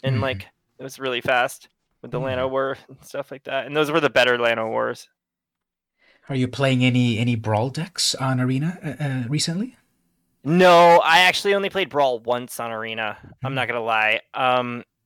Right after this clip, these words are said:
Speaker 1: I guess maybe I'm still trying to, like, grasp ma-, <laughs> just regular Magic to begin with,
Speaker 2: Sure.
Speaker 1: and, um, fitting it into my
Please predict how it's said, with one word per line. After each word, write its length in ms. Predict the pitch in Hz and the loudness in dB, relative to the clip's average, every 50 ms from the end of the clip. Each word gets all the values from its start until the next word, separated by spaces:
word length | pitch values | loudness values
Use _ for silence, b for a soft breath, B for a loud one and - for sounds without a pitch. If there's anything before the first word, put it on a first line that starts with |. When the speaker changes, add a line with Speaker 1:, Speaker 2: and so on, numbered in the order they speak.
| _ _ _ _ _ _ _ _ _ _ - | _ _ _ _ _ _ _ _ _ _ -16
Speaker 1:
I 80 | - 143 | -14 -10
guess 300 | - - 359 - - - - | -8 -10 -10 -10 -12 -12 -8
maybe 260 | - 226 226 220 214 196 | -6 -6 -4 -2 -2 -4
I'm 100 | 190 185 | -4 -6
still 300 | - - - 165 240 277 | -8 -6 -4 -2 -2 -2
trying 360 | - - 151 135 135 135 123 | -2 0 0 0 0 0 -2
to, 100 | 117 107 | -2 -2
like, 340 | 104 110 117 - - - _ _ _ - | -2 -4 -6 -8 -10 -18 _ _ _ -14
grasp 520 | - - 117 110 120 127 - - - - - _ _ _ _ _ _ _ - | -6 -4 -2 0 0 -2 -4 -6 -20 -20 -20 _ _ _ _ _ _ _ -18
ma-, 300 | 147 113 120 120 117 - | -12 -6 -4 -2 -2 -2
<laughs> 120 | - 175 165 | -2 -2 -2
just 260 | 135 156 160 - - | 0 0 0 0 -2
regular 420 | 123 - 117 123 147 160 165 160 | -6 -6 -4 0 2 2 2 4
Magic 400 | 156 165 175 170 190 196 180 - - | 4 4 4 4 2 -2 -4 -6 -6
to 80 | 190 | -2
begin 240 | 170 175 151 170 175 185 | 0 2 4 4 4 4
with, 240 | 196 202 190 - - - | 2 2 2 -2 -4 -2
Speaker 2:
Sure. 200 | - 131 123 120 | 0 2 2 2
Speaker 1:
and, 80 | 120 110 | 0 0
um, 340 | 120 120 113 113 110 110 | 0 0 0 -2 -4 -10
fitting 300 | - - 143 139 147 139 | -8 -4 -2 -2 0 0
it 100 | 131 131 | 0 0
into 320 | 131 131 127 120 - - 131 | 0 -2 -2 -4 -4 -4 -2
my 180 | 123 120 120 | -2 -2 -2